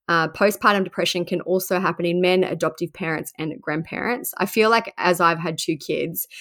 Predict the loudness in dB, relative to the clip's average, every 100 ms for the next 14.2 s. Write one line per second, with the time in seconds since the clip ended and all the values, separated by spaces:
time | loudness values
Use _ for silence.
0 | -20 _ 4 6 6 2 0 4 4 4
1 | 0 0 0 0 -2 -4 -8 -12 _ _
2 | _ 0 2 2 0 -6 -10 -14 -18 -6
3 | -2 0 2 2 4 4 0 -2 2 4
4 | 4 2 0 -2 -16 _ -6 2 2 2
5 | 0 -2 0 0 2 2 2 0 0 2
6 | 2 4 4 4 2 0 -2 -2 0 0
7 | 0 -2 -4 -2 -6 -4 0 0 0 0
8 | 0 2 -2 0 -4 2 4 6 4 2
9 | -2 2 4 4 6 6 6 6 6 6
10 | 4 4 4 4 2 -2 -4 -2 -2 -4
11 | 0 0 0 -2 -2 0 2 4 4 2
12 | 2 2 2 -2 -2 -4 -2 0 0 0
13 | 0 4 4 2 0 2 2 4 2 0
14 | -4 -6